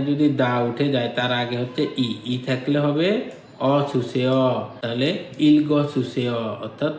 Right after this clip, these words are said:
পড়ুন, ইলখ ছুসেয় পড়ুন। ইউরি হাদা মানে রান্না করা, হাদা দিয়ে শেষ হলে এটা হবে হ্যা ছুসেয়, তাহলে হবে ইউরি হ্যা ছুসেয় মানে রান্না করুন, ইউরি হ্যা ছুসেয় রান্না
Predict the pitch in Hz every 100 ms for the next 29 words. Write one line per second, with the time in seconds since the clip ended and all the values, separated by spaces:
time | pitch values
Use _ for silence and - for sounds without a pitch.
0 | - 120 117 110 104 131 135 - 170 208
1 | - - - 135 139 123 110 98 - 131
2 | 131 131 120 107 - - - 156 170 170
3 | 160 135 123 123 110 104 117 131 127 123
4 | 123 123 - 107 98 - 120 135 135 143
5 | - 135 131 143 143 165 214 - - -
6 | - 120 127 135 139 151 139 135 143 127
7 | - 127 - 120 110 107 - - 120 131
8 | 135 - 139 135 135 139 131 131 123 -
9 | 120 110 107 120 127 117 120 120 120 113
10 | 107 95 - 117 123 120 120 143 202 -
11 | - - - - 143 139 143 123 107 101
12 | 117 127 131